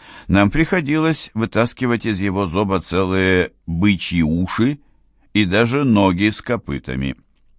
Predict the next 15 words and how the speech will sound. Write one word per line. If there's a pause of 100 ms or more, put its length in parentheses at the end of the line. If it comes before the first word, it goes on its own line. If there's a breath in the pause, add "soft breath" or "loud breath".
(300 soft breath)
Мы
находили
также
там
такие
крупные
кости,
что
другой
птице
их
даже
и
не
проглотить.